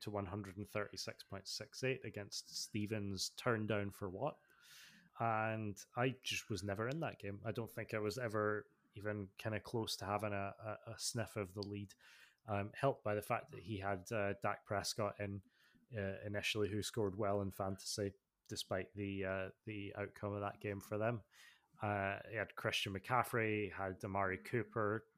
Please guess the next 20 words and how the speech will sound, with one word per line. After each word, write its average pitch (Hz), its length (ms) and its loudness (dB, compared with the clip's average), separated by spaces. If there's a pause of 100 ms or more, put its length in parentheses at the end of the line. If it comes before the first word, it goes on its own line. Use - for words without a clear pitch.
(100)
um, 98 460 0 (120)
he 113 140 -6
had, 95 280 0 (220)
uh, - 200 -8 (160)
Chris - 200 -8
Godwin, 110 520 2
just, - 260 -2 (400)
you 196 80 2
know, 131 180 6
a 135 60 2
lot 139 300 4
of 120 60 -2
guys 113 340 4
in 107 80 -2
a 101 80 -2
lot 98 180 -2
of 95 60 -2
high-scoring 98 560 0
games, 95 420 -2
and 101 80 -16